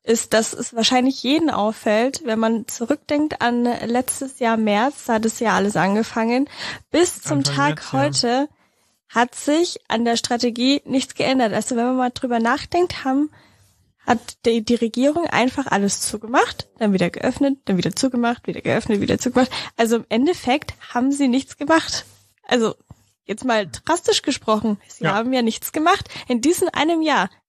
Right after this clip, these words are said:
Speaker 1: Außer die Impfung natürlich noch jetzt dazu, aber das ist halt eine Sache, die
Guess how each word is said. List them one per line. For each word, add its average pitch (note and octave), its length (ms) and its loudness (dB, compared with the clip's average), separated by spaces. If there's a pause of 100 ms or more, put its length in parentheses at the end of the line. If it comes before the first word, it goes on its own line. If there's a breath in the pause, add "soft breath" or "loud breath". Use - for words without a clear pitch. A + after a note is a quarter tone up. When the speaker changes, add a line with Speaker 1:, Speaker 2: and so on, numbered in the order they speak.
Speaker 1:
Außer B3+ 220 2
die C4+ 140 -4
Impfung B3 280 0
natürlich F#3+ 380 -2
noch F#3+ 200 -2
jetzt G3+ 220 -2
dazu, A3+ 320 -2
aber F#3+ 240 0
das - 220 -4
ist - 180 -4
halt F3 200 2
eine G3 160 0
Sache, G3 340 0
die G3 360 -2